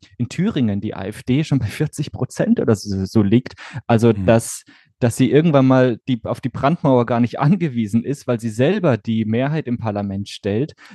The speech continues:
Speaker 1: Und wir müssen uns, weil das ist ja kein,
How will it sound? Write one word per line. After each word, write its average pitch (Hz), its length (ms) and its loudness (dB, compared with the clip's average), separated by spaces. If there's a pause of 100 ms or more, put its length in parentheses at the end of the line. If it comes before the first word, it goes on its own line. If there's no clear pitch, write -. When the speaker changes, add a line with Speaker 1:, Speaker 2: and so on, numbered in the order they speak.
(140)
Speaker 1:
Und 120 380 2
wir 123 100 0
müssen 170 320 2
uns, - 480 -6
weil 120 160 -2
das 123 160 -2
ist 139 140 -4
ja 143 100 0
kein, 123 600 4